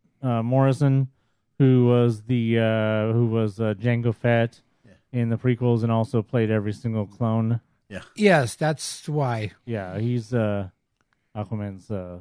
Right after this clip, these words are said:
Speaker 2: His dad.
Speaker 1: his, his human dad.
Speaker 3: Anyway, the movie was, was good for an Aquaman movie, s-, since I've never thought I would see that. Soft-, softball season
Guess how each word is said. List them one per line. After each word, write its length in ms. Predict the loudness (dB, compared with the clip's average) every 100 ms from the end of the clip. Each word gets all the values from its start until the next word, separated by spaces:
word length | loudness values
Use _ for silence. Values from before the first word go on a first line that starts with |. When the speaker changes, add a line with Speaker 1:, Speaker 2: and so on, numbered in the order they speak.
| -18 _ _
Speaker 2:
His 100 | -20 _
dad. 340 | -18 -16 -4
Speaker 1:
his, 220 | 0 2 2 -4 _ _ 0
his 220 | 0 2
human 340 | 2 2 2
dad. 380 | 2 0 -4 -6 _ _ _ _ _
Speaker 3:
Anyway, 260 | -4 0 2
the 80 | 2
movie 200 | 0 0
was, 240 | 2 0 0 _ -12
was 220 | -2 -2 0
good 440 | 0 2 0 -4
for 160 | -6 -2
an 80 | -2
Aquaman 320 | -2 -2 0
movie, 380 | 0 0 -2 -4 _ _ -18
s-, 220 | -16 -16 _
since 320 | -6 -2 -2
I've 160 | -2 0
never 380 | 0 0 0
thought 360 | -2 -4 -4 -4 -8 _ _ _ _
I 100 | -8
would 160 | -6 -6
see 220 | -6 -4
that. 400 | -2 -4 -8 -20 -20 _ _ _ _ _ _ _ _ _
Soft-, 360 | -4 -2 -2 -6 -16
softball 420 | -4 -2 0 -4
season 480 | -2 -2 0 -2 -4